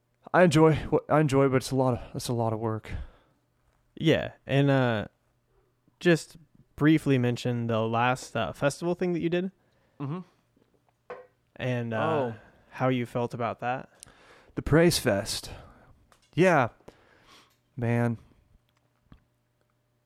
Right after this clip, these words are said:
Speaker 1: You were rock-, walking around angels and you don't even know it.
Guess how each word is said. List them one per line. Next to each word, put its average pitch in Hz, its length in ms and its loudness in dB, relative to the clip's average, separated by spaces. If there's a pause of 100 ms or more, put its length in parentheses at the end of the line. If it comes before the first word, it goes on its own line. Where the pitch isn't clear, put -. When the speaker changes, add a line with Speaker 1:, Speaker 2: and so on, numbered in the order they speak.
(1800)
Speaker 1:
You 135 140 0
were 156 120 6
rock-, 143 380 2
walking 131 420 2
around 131 260 0
angels 123 500 -2
and 113 80 -4
you 110 80 -4
don't 117 240 0
even 120 160 -2
know 107 180 -2
it. 107 100 -10